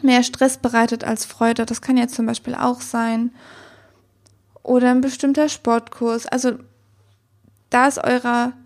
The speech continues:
ähm, Kreativität sozusagen freien Lauf gelassen, was ihr da gerne bei euch betrachten möchtet. Und ich kann euch hier einfach nur mit ans Herz legen,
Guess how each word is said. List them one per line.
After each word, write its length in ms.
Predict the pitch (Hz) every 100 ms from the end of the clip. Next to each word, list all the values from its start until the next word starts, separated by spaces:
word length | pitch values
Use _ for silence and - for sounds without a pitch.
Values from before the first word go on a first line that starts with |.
| _ _ _ _ _ _
ähm, 300 | - 233 226 - _ _ _ _ -
Kreativität 880 | - 277 285 277 247 247 - 269 269
sozusagen 500 | 262 262 262 254 247
freien 400 | 247 - 254 254
Lauf 320 | 233 226 240
gelassen, 520 | - 208 208 - 233 233 - - -
was 200 | 233 240
ihr 100 | 240
da 140 | 233
gerne 340 | 226 226 233 226
bei 240 | 220 -
euch 360 | 226 220 220 -
betrachten 560 | 233 - 233 - -
möchtet. 320 | 208 208 -
Und 120 | - 226
ich 100 | -
kann 240 | 254 247
euch 200 | 240 240
hier 280 | - 269 -
einfach 300 | 247 240 240
nur 240 | 247 247 - - - - -
mit 200 | 277 285
ans 240 | 254 247
Herz 400 | 254 247 247 - _ _
legen, 580 | 240 247 240 240 240